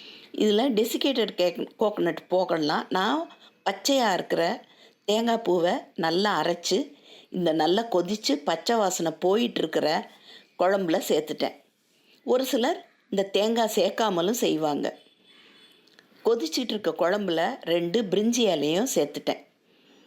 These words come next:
தாளிக்கும் போது சேர்க்கறதுனால சேர்த்துக்கோங்க. கொதிக்கும் போது போட்டிங்கன்னா அது நல்ல மணமா இருக்கும்.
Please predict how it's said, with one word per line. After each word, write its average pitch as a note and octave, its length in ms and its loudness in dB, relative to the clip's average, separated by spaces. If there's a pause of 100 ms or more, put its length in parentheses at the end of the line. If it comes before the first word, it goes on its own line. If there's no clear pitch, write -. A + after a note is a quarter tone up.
(920)
தாளிக்கும் A#3 500 0
போது G#3 200 2
சேர்க்கறதுனால F#3 640 0
சேர்த்துக்கோங்க. E3 560 -2
கொதிக்கும் A#3+ 420 0
போது A3 160 2
போட்டிங்கன்னா F3 560 0
அது F#3+ 80 0
நல்ல E3 280 2
மணமா E3+ 400 0
இருக்கும். - 340 -4